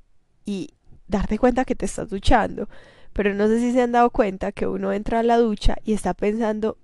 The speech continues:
mil maricadas, o sea, está pensando qué va a comer, qué va a hacer, para dónde va, cómo va a salir, qué se va a vestir, qué hay que recoger eso, qué hay que hacer aquello. Entonces vos no te alcanzás a disfrutar ni siquiera el agua que te cae. O sea, te echas jabón porque es automático,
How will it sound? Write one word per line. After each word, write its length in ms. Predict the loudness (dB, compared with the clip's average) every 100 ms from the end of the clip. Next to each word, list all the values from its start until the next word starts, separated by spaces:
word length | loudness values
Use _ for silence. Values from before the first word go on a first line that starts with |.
| -12
mil 540 | -6 -4 -2 -2 -2 -2
maricadas, 640 | -2 -2 0 0 0 -2
o 100 | -2
sea, 280 | -2 -4 -6
está 220 | -6 -4
pensando 680 | -2 0 0 -2 -2 -4 -6 -20 -20 -20 -14
qué 160 | -2 2
va 120 | 2
a 20 |
comer, 480 | 0 -2 -2 -2 -2
qué 180 | -4 0
va 120 | 0
a 40 | 0
hacer, 260 | 0 -2
para 260 | -2 -2 0
dónde 260 | -2 -2 0
va, 240 | 2 0
cómo 340 | -4 -6 -4
va 100 | -4
a 40 | -2
salir, 440 | -2 -4 -4 -6 -10 -18 -20 -12
qué 180 | -2 0
se 100 | 2
va 100 | 2
a 20 |
vestir, 420 | 0 -2 -4 -4 -2
qué 140 | -4
hay 60 | -2
que 120 | -4
recoger 340 | -2 -2 0
eso, 280 | 0 0 -2
qué 100 | -2
hay 60 | -4
que 100 | -2
hacer 180 | -2
aquello. 400 | -2 -2 0 0 -2
Entonces 280 | -2 -2 0
vos 120 | 2
no 160 | 2 0
te 200 | 0 -4
alcanzás 460 | -2 -2 -2 0
a 60 | 2
disfrutar 400 | 4 2 -2 -2
ni 80 | -2
siquiera 260 | -4 -2
el 80 | 0
agua 180 | 0 -2
que 140 | -4 -8
te 80 |
cae. 400 | -2 0 0 -2 -10 -18 -18 -20 -18 -4
O 40 |
sea, 160 | 0 2
te 120 | 0
echas 220 | 0 0
jabón 360 | 2 4 4 2
porque 260 | -2 0
es 60 | 0
automático, 1040 | 0 -2 -2 0 0 -2 -6 -6 -4 -4